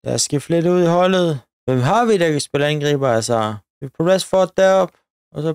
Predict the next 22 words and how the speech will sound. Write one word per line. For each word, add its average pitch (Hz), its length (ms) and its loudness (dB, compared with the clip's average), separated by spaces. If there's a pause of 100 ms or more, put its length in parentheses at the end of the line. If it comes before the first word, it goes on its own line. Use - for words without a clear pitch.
putter 165 240 2
vi 160 200 -2
Diallo 170 440 2
derover 170 420 2
og 156 300 0
Ulis 165 540 -2 (400)
Anthony. 170 600 -4
Lad 151 100 -6
os 147 80 -8
putte 170 300 -4 (760)
Mason 151 340 -4
Mount 165 420 -2
derind. 170 400 0 (200)
Vi 127 60 -20
skal - 200 -14
med 143 160 -4
til 143 100 -8
at 139 60 -4
starte 147 320 -2
med 147 80 -6
Casemiro 151 600 -2
her. 156 400 0